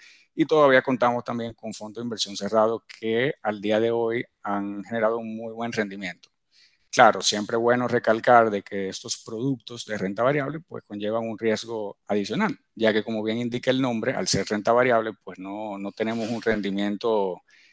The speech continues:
concreto con que contamos. Así como puede tener un buen desempeño hoy, pudiera no tener uno tan bueno mañana.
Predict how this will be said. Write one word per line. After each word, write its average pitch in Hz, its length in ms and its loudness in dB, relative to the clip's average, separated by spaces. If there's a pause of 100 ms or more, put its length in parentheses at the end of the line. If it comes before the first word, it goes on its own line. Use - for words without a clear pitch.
(220)
concreto 117 600 4
con 107 140 -8
que 101 100 -2
contamos. 92 580 -2
Así - 280 -8
como 104 180 -6
puede 110 180 -2
tener 113 200 -4
un 113 80 -6
buen 110 140 -6
desempeño 107 520 -4
hoy, 143 220 2
pudiera 101 340 -2
no 104 120 -8
tener 107 260 -6
uno 107 160 -8
tan 101 220 -6
bueno 101 180 -4
mañana. 95 500 -6